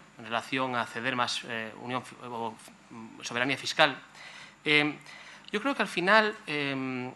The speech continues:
si miramos, analizamos históricamente la posición de Francia y el Reino Unido en Europa, la visión siempre es muy similar. Algún día vamos a tener que estar dentro de un club mayor, pero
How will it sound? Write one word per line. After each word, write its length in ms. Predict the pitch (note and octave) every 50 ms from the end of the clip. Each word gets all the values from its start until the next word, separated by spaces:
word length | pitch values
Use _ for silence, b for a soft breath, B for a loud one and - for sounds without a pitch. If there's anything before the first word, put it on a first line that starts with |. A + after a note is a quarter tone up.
| - -
si 400 | - - - - - - - C#3
miramos, 580 | C3+ C3+ C3 C3 C#3 F3 G#3+ A3+ A#3 A3+ G3 -
analizamos 440 | D#3+ D3+ C#3+ C#3 C#3 - F#3+ G3 E3
históricamente 680 | D3 - - F3 E3 E3 - D3+ C#3+ C#3+ C#3+ C3 -
la 120 | B2+ B2 -
posición 420 | B2+ A#2+ - B2 - - F#3+ F3+
de 80 | D3+ C#3
Francia 520 | - - - D#3 D3+ D3 - - - C3+
y 80 | B2 B2
el 80 | A#2+
Reino 160 | B2 D#3+ E3+ D#3
Unido 500 | C#3+ C3+ C3+ C#3+ C#3+ B2 A2+ G#2+ G2+ - - - b b b b b b b b -
en 340 | C#3+ C3 C3 C3 C3 B2+ C3
Europa, 540 | C3+ C3+ D3+ F#3+ F3+ - F3 E3 D#3 - - B B B B B B B B
la 120 | - C#3+ C#3
visión 360 | C#3+ C#3 - - A#3 A#3 A3
siempre 560 | - - G3 F#3 - - F3 E3 D#3+ D#3 - -
es 300 | D#3 D3+ - - - -
muy 160 | D3+ G3 A3
similar. 420 | - - D3 C3 C#3 C#3 A#2+ A2 - - B B B B B B B B
Algún 400 | B D#3+ E3 F3 F3 A3+ A#3+ A3
día 380 | G3+ A3+ A#3+ B3 B3 B3 A#3 - -
vamos 280 | D#3 E3 F3+ F#3 F3+ -
a 60 | F3
tener 280 | - E3 E3+ F3 F3 -
que 320 | - - D3 C#3 C3 - -
estar 380 | - - - - D#3 D#3+ D3+ C3
dentro 340 | D3+ D#3+ E3+ - - D#3 C#3+
de 80 | C#3+
un 120 | C#3 C3+ B2
club 260 | - - D3+ D#3 C#3+
mayor, 420 | C3+ B2+ A#2+ A2+ B2 C3 A#2+ G#2+ - - - - B B B B B B B
pero 180 | - C#3+ C#3+